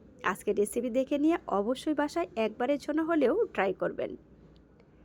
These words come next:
আচারি ডাল রান্না করার জন্য প্রথমে হাঁড়িতে সরিষার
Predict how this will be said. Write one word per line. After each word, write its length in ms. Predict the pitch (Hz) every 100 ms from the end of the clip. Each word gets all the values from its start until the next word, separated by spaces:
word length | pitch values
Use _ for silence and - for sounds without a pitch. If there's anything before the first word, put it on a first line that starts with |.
| - - - -
আচারি 340 | 269 320 330
ডাল 160 | 349 349
রান্না 240 | 349 349
করার 220 | 330 311
জন্য 280 | 311 339 392 539
প্রথমে 440 | 214 185 220 214 226
হাঁড়িতে 500 | 214 196 208 302 453
সরিষার 460 | 269 190 214 233